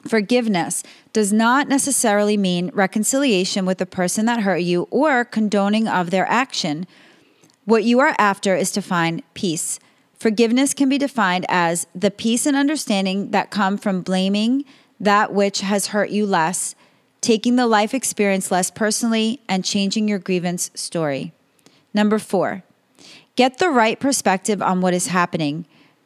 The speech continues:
Recognize that your primary distress is coming from the hurt feelings, thoughts, and physical upset you are suffering now, not what offended you or hurt you two minutes or ten years ago. Forgiveness helps to heal those hurt feelings.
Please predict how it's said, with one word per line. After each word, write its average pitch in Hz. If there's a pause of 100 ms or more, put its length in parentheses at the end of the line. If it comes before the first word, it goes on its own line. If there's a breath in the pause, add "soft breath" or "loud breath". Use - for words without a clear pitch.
(480)
Recognize 220
that 185
your 190
primary 233
distress 190
is -
coming 208
from 202
the 185
hurt 220
feelings, 277 (120)
thoughts, 220
and 196
physical 220
upset 214
you 196
are 196
suffering 190
now, 165 (360 loud breath)
not 196
what 240
offended 202
you 190
or 180
hurt 190
you 180
two 254
minutes 208
or 190
ten 202
years 185
ago. 123 (420 soft breath)
Forgiveness 240 (100)
helps 208
to 240
heal 185
those 180
hurt 180
feelings. 269